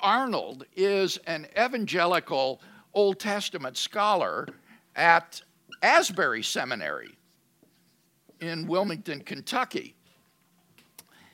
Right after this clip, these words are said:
And Arnold has more temerity than Wenham. He opines, and I quote, "These chapters are no simple history or example of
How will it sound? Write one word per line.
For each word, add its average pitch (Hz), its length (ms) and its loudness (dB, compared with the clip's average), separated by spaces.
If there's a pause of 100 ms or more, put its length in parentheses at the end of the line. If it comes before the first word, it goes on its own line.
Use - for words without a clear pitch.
(640)
And 214 400 6 (1040)
Arnold 233 580 4
has 185 360 2
more 202 320 4
temerity 170 920 0
than 147 560 -2
Wenham. 190 480 -2 (340)
He 320 220 -2
opines, 170 760 0
and 143 220 -4
I 123 140 2
quote, 113 480 -8 (600)
"These 302 380 0
chapters 233 760 0 (120)
are 320 280 6
no 208 240 2
simple 156 520 -2
history 104 720 -8 (460)
or 180 380 4 (140)
example 196 680 0
of 156 140 -2